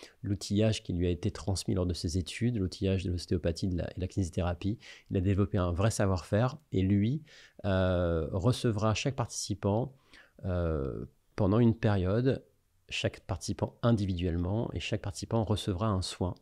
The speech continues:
assuré par Philippe. Et au cours de ce soin, il mettra en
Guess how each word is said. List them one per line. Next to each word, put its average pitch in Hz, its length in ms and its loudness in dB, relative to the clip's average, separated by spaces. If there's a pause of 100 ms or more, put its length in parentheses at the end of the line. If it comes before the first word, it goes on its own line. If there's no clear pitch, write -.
(220)
assuré - 380 -2
par 87 160 -6
Philippe. - 380 -6 (680)
Et 101 120 2
au 104 80 4
cours 156 180 0
de 127 80 2
ce - 160 -2
soin, 107 520 0 (120)
il 104 300 2
mettra 113 280 0
en 104 300 2